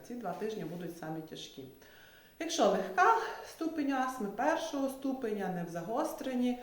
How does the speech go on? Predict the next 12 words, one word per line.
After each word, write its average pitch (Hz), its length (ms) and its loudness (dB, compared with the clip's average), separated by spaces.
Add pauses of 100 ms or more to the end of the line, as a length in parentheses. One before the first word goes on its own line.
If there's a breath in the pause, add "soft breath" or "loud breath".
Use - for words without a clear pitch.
(320 loud breath)
починайте 190 600 0
лікуватися 165 540 -2
вдома, 294 360 2
нічого 202 220 -2
страшного 220 500 -6
не 175 60 -4
зробиться. 143 480 -4
Після 330 380 0
ковіду, 254 500 0
якщо 208 280 0
ви 190 100 -2
вже 185 400 2